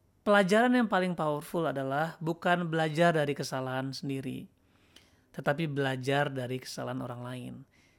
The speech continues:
Sehingga kita nggak perlu mengulangi kesalahan mereka. Bayangin nggak kalau kita sudah belajar dari kesalahan orang lain, lama-lama lu tahu, walaupun lu belum mengalami, tapi lu merasa, "Gua ngapain gua alami? Kalau gua ambil keputusan ini, orang itu udah pernah coba,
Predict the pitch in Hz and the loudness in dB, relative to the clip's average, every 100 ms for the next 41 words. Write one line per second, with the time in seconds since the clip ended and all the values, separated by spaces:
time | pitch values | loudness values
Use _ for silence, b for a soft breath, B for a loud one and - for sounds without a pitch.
0 | b - 139 139 135 143 196 - - _ | b -6 -2 0 4 8 8 6 0 _
1 | - 170 - 196 202 170 196 247 277 269 | -10 -6 2 2 4 2 2 2 4 4
2 | 254 254 247 226 233 220 214 233 240 254 | 4 4 2 -2 -2 -2 -2 -4 -6 -8
3 | 208 190 b b b b - 139 147 190 | -8 -10 b b b b -4 0 2 2
4 | 214 147 - 143 139 143 156 151 139 139 | 2 2 0 -2 -4 -2 -4 -2 -4 -2
5 | 139 135 147 151 135 139 - 135 131 127 | -2 0 0 2 0 -4 -6 -6 -4 -6
6 | 127 120 127 175 170 135 135 127 151 196 | -6 -6 -6 -6 -4 -4 -2 -2 0 2
7 | 196 202 233 254 202 - 151 147 165 160 | 2 4 8 8 8 4 0 0 -2 -4
8 | 151 160 160 165 180 240 214 185 180 - | 0 2 2 4 4 4 4 0 -2 -2
9 | 214 240 233 240 233 - B B B 139 | 0 2 6 6 6 2 B B B -4
10 | 127 127 131 170 269 262 262 247 262 269 | -2 -2 -4 -2 2 4 4 4 4 4
11 | 254 - B B 151 143 147 147 147 147 | 2 0 B B 0 2 4 4 2 -2
12 | 143 147 139 143 143 247 226 170 170 170 | -4 -4 -4 -4 -2 0 2 0 -2 0
13 | 170 165 196 247 240 226 220 269 277 240 | 0 0 0 2 2 2 2 2 2 2